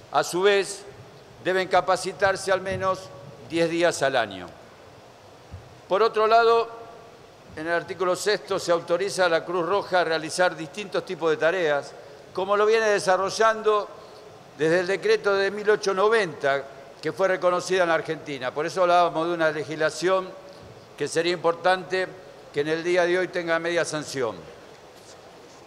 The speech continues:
Habla también, digo, de la exhibición de la Cruz Roja sobre impuestos, porque todos los insumos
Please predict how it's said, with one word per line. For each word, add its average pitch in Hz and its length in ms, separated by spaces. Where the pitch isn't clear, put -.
Habla 214 300
también, 233 460
digo, 202 180
de 190 100
la 185 80
exhibición 196 600
de 214 80
la 196 140
Cruz 190 240
Roja 208 260
sobre 180 240
impuestos, 165 800
porque 156 260
todos 226 400
los 190 440
insumos 175 720